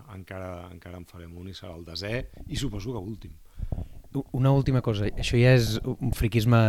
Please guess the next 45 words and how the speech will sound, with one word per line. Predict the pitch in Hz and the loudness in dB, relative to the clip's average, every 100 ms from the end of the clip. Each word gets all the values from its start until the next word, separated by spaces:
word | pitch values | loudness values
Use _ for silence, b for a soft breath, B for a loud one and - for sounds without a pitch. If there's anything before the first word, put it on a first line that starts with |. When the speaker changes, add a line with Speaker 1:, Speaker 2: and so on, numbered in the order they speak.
| 104 | 6
Speaker 2:
de | 101 | 4
Twitter. | 113 101 90 - b b b - | 4 2 -2 -10 b b b 2
Em, | 110 107 101 98 - 127 | 6 6 4 0 -2 2
l'altre | 120 131 135 | 4 6 8
dia | 135 | 8
et | 123 | 6
vam | 123 117 | 6 8
dir, | 113 107 104 | 8 8 6
"Pu-, | - 131 - | 4 0 2
eh, | 139 123 117 b b b | 0 0 -4 b b b
tradueix | - 135 160 175 | 6 6 6 6
La | 185 | 6
dàdiva", | 160 139 120 104 95 127 | 6 6 6 4 0 -4
i | |
tu | 120 | 0
vas | 117 104 | 0 0
dir, | 120 | -2
"Oh, | 127 | -6
que | - | -6
tant | - 127 | 0 4
de | 127 | 10
bo | 160 | 10
algú | 151 170 160 | 10 8 8
m'ho, | 151 131 123 110 110 - | 6 4 4 2 0 0
m'ho, | 117 113 107 104 95 92 - - - - - | 4 4 4 2 0 -4 -14 -16 -10 -10 -2
m'ho | 127 110 104 98 98 | 4 4 4 2 0
proposi". | 123 110 139 110 95 | 0 4 4 4 -2
Speaker 1:
Sí, | - 117 104 98 104 | -6 -6 -6 -10 -14
el | - | 4
Speaker 2:
Saps? | 143 139 | 6 8
Speaker 1:
Mondria | 135 139 165 120 | 6 4 4 2
ho | 104 | 0
deia, | 107 107 | -2 -2
no? | 123 180 | -2 -2
L'Alfred | 135 110 131 | -4 -4 -4
Mondria | 123 127 117 104 98 | -2 0 0 -2 -4
m'ho | 98 | -8
deia. | 101 101 | -2 4
Speaker 2:
Hosti, | - 151 - | 10 10 10
això | - 147 | 6 4
estaria, | - 175 156 - | 8 10 10 8
estaria | - - 127 | 0 4 6
molt | 131 | 6
bé. | 117 120 - | 4 2 2
Mm, | 123 123 120 | 4 6 6